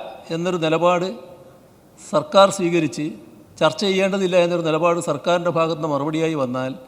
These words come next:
അങ്ങ് ആരാണോ പ്രമേയാവതാരകൻ അദ്ദേഹത്തെ വിളിക്കാറുണ്ട്. സർ, ആ നടപടിക്രമം അല്ലല്ലോ ചർച്ച അംഗീകരിച്ചു കഴിഞ്ഞാൽ ഉണ്ടാവുക. സഭയുടെ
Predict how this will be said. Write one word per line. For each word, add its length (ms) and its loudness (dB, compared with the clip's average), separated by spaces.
അങ്ങ് 260 0
ആരാണോ 340 6
പ്രമേയാവതാരകൻ 760 2
അദ്ദേഹത്തെ 400 0
വിളിക്കാറുണ്ട്. 540 -2
സർ, 120 2
ആ 20 6
നടപടിക്രമം 520 0
അല്ലല്ലോ 320 4
ചർച്ച 240 0
അംഗീകരിച്ചു 480 0
കഴിഞ്ഞാൽ 340 0
ഉണ്ടാവുക. 340 0
സഭയുടെ 360 0